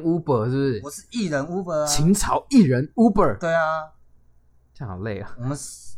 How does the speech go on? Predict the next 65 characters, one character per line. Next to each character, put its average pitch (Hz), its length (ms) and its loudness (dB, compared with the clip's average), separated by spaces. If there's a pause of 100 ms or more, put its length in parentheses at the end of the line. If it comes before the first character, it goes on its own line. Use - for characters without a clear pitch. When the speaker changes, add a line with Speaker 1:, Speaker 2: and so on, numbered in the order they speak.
(120)
Speaker 2:
我 127 80 -14
们 127 200 -6
那 160 100 -4
个 143 280 -4
里 120 260 -10
程 113 200 -14
数 123 180 -18
都 151 120 -8
是 156 60 -4
要 151 60 -2
按， 151 220 -8
按 147 120 -10
照 139 120 -6
里 107 120 -12
程 95 200 -14
数 - 140 -12
来 98 100 -14
算。 139 180 -6
Speaker 1:
哦， 185 460 -2
对 208 140 2
啊， 190 160 -4
哎， 170 100 -2
对 220 140 4
啊， 170 120 -4 (440)
以 113 80 -10
前 139 180 -4
的， 202 100 0
Speaker 2:
对。 - 140 -16
Speaker 1:
哎， - 80 -14 (640)
以 202 100 2
前 151 160 4
的 285 80 6
镖 285 320 6
局 208 160 6
就 269 80 4
是 269 80 2
Uber 277 560 6
啊。 262 260 6 (340)
Speaker 2:
啊， 170 80 -8
对 170 200 -2
哦， 131 200 -4
那 196 120 -4
以 170 80 -6
前 156 140 -8
是 190 80 -4
Uber， 196 360 0
没 185 100 2
有 220 100 6
啊， - 60 8
Speaker 1:
对 294 120 8
啊。 285 200 6
Speaker 2:
以 277 40 0
前 180 120 -6
的 202 80 -6
镖 208 220 0
局 175 160 -12
是 202 160 -12
那 202 120 -4
个 147 160 -6
啦。 107 300 -8 (720)
Speaker 1:
什 - 140 -12
么？ 92 100 -8 (100)
Speaker 2:
快 156 200 -2
递 139 200 -8
啦。 175 300 -8